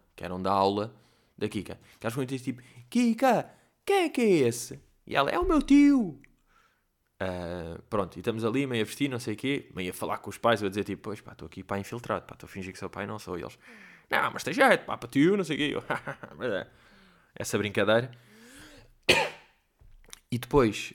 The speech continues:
ah, pronto, ela está ali com o cabelo todo molhado de natação, não é? Meio de touca, aquele molhado seco de, de pássaro de, de natação.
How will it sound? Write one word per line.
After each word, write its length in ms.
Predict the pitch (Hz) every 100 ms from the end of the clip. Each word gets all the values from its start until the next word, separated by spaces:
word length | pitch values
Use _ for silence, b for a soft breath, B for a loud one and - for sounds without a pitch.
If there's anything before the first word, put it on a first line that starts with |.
| -
ah, 600 | 113 110 104 104 98 92 b b b b
pronto, 180 | 110 95
ela 100 | 98
está 120 | 117
ali 120 | 110
com 120 | -
o 40 | 120
cabelo 240 | 120 117
todo 220 | 113 120
molhado 280 | 120 117 120
de 60 | 117
natação, 400 | 120 113 - 147
não 80 | 107
é? 40 |
Meio 160 | 104 104
de 120 | -
touca, 280 | 131 120 90
aquele 200 | - 110
molhado 380 | 110 104 113 -
seco 440 | - - 120 -
de, 580 | 113 113 110 104 101 101 b b b b b b b
de 100 | - -
pássaro 440 | 113 - 101 90 - -
de, 540 | 104 101 101 95 95 104 _ _ _ _ _ _ _ _ - -
de 100 | 113
natação. 560 | 113 113 117 120 131